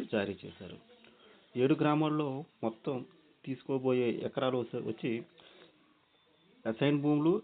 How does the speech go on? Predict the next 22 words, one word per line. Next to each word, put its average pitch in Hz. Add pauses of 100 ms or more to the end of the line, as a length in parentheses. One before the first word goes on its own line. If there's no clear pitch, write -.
ఎకరాలు, 127 (260)
పట్టా 131
భూములు 123
ఈ 120
రెండు 113
కలిపి 117 (800)
పదహారు 127
వేల 151 (120)
ఆరు 120
వందల 131 (140)
అరవై 120
ఆరు 110 (680)
ఎకరాలు 131
భూమిని 127
తీసుకోబోతున్నారు. 101 (2000)
పదహారు 117
వేల 127
ఆరు 113
వందల 113 (760)
అరవై 107
ఆరు 104
ఎకరాలు, 104